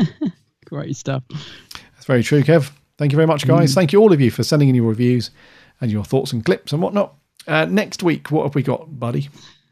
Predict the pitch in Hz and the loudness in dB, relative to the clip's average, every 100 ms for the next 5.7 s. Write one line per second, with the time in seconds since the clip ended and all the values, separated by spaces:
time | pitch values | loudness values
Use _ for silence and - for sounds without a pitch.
0 | _ - 165 160 165 175 - 175 147 175 | _ -8 -4 0 0 -2 -2 -2 -2 -2
1 | 175 147 131 165 131 - _ - 147 143 | 0 0 -2 -8 -10 -14 _ -6 0 0
2 | 143 143 139 - 180 175 139 160 202 - | 0 -2 -4 -6 -2 -2 -4 -4 -4 -6
3 | _ _ _ 139 131 127 135 127 139 139 | _ _ _ -4 -4 -2 -4 -2 -4 -2
4 | 151 147 151 143 143 - 147 196 - 185 | -4 -4 -4 -2 -4 -4 -6 -6 -8 -12
5 | - - 208 240 139 - 131 | -16 -10 -6 -4 -4 -6 -14